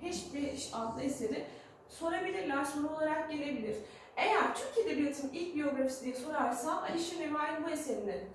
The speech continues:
söyleyeceğiz. Ama Anadolu sahasında diye sorarlarsa, Anadolu sahası derken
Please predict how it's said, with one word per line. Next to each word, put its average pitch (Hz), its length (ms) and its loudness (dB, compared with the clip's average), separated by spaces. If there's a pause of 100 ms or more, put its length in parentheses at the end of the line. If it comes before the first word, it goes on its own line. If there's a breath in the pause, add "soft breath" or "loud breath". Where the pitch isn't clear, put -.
söyleyeceğiz. 311 680 0 (460 loud breath)
Ama 339 480 4
Anadolu 320 420 2
sahasında 330 640 4
diye 220 400 2
sorarlarsa, 269 800 2
Anadolu 269 380 2
sahası 285 440 -2
derken 269 360 -2